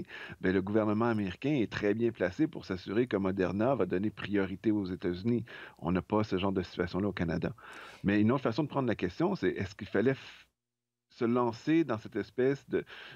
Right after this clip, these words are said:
de, de, de nationalisme vaccinal où chaque pays négocie avec des firmes pour essayer de, de sauter la file et passer devant les autres ? Euh,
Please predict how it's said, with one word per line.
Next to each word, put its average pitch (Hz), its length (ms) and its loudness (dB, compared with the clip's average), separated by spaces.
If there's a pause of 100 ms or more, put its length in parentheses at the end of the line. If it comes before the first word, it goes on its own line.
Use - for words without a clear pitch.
de, 104 220 0
de, 98 180 2
de 98 140 0
nationalisme 110 760 2
vaccinal 117 680 0
où 104 180 -4
chaque 110 280 -4
pays 120 340 0
négocie 113 800 2
avec 101 320 2
des 101 140 0
firmes 131 440 0 (340)
pour 107 220 2
essayer 110 480 2
de, 101 220 4
de 90 120 -2
sauter 107 360 0
la 92 140 4
file 127 380 0
et 95 60 2
passer 90 320 0
devant 104 160 0
les 92 260 0
autres ? 143 320 2 (640)
Euh, 92 540 2